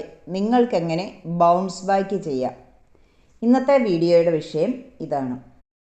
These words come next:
കൂട്ടുകാർ എല്ലാവരുടെയും ഇടയിലിരിക്കുമ്പോഴും ഒറ്റപ്പെടൽ അനുഭവിക്കുന്ന ചെറുപ്പക്കാരൻ്റെ വാക്കുകളാണ് എനിക്ക് ഓർമ്മ വരുന്നത്.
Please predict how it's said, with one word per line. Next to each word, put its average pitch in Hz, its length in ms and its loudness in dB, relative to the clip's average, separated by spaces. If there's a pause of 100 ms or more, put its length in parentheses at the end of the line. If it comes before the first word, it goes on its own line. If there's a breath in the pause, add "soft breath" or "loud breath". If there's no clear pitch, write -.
(500)
കൂട്ടുകാർ 285 560 2
എല്ലാവരുടെയും 196 800 2
ഇടയിലിരിക്കുമ്പോഴും 156 920 -2 (540)
ഒറ്റപ്പെടൽ 240 640 0 (180)
അനുഭവിക്കുന്ന 165 680 -6 (560)
ചെറുപ്പക്കാരൻ്റെ 190 920 -2
വാക്കുകളാണ് 151 680 -4 (400)
എനിക്ക് 151 260 -10
ഓർമ്മ 147 360 -8
വരുന്നത്. 127 420 -10